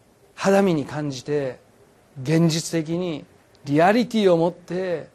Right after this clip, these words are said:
信じ、その命に生きることができるように助けてください。この地上に存在しているイスラエルという国が、ユダヤ民族が神の選ばれた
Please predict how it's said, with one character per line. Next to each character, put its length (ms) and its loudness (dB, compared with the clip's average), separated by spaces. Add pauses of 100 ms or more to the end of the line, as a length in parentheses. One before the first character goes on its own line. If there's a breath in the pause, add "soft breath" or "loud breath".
(280)
信 380 -4
じ、 260 -6 (500)
そ 180 -8
の 140 0
命 320 -2
に 100 -2
生 80 -8
き 80 -2
る 80 0
こ 100 0
と 60 -4
が 140 -4
で 140 -4
き 100 -6
る 100 0
よ 160 -2
う 40 -8
に 300 -8 (120)
助 260 -12
け 60 -10
て 40 -12
く 80 -10
だ 120 -10
さ 220 -4
い。 80 -16 (3500 loud breath)
こ 120 0
の 120 4
地 120 -2
上 160 4
に 120 0
存 300 0
在 200 2
し 60 -8
て 100 2
い 40 6
る 120 6
イ 80 0
ス 180 -6
ラ 120 6
エ 60 4
ル 80 2
と 100 0
い 100 2
う 80 -2
国 340 -6
が、 300 -2 (840)
ユ 120 0
ダ 60 4
ヤ 160 6
民 220 4
族 260 2
が 240 -8 (680)
神 240 0
の 80 -2
選 260 2
ば 80 0
れ 100 0
た 140 -4